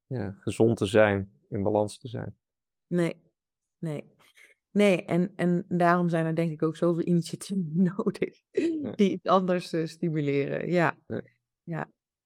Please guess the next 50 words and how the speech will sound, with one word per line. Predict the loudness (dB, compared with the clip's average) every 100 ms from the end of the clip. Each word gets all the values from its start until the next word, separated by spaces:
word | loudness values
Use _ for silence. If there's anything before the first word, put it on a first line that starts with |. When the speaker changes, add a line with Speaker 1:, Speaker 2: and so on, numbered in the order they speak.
| _ _
Speaker 2:
Ja, | -8 -4
en | -2 0
laten | 0 0
we | 0
daar | 2 4 4
met | 2 0
z'n | -2
allen | 2 2 2
in | 0
opstaan, | -2 -2 -4 -6 -6 -6
hè. | -2 0 2
Dat | 2 0
Speaker 1:
Ja. |
Speaker 2:
we | 0 0 -4 -10 -16 _
de, | 0 0
ehm, | 0 -2 -2 -4 -4 -6 -2
er | 2
zijn | 4 6
maar | 4
weinig | 4 4 2 0
mensen | 0 0 -2 -2
meer. | 0 0 -2
Kijk, | -2 -2 0
tien | 0
jaar | 2 2
geleden, | 2 2 4 4 2 0 -6 _ _ _ _
eh, | -6 -4 -4 -4 -4 -6 -8 -6 -4 0
wilde | 4 6 6
iedereen, | 2 0 0 -2 -2
eh, | -2 -2 -2 -2 -4 -4 -4
bij | -4
mij | -2 0
in | -2
de |
spreekkamer | -2 -2 -2 -2 -4
het | -2
liefst | -2 -2
zo | -6
snel | -4 0 0
mogelijk | 0 0 0
antibioticum. | -2 0 2 4 2 0 2 2 0 -8 -20 -16 -10
Of | -4
vijftien | -2 -2 -2 -4
jaar | -2
geleden. | -2 0 0 0 -2
En | -2 0
nu | 2 2 2
zegt | -2 -4
iedereen, | -4 -6 -4 -2 -2 -2
eh, | -2 -2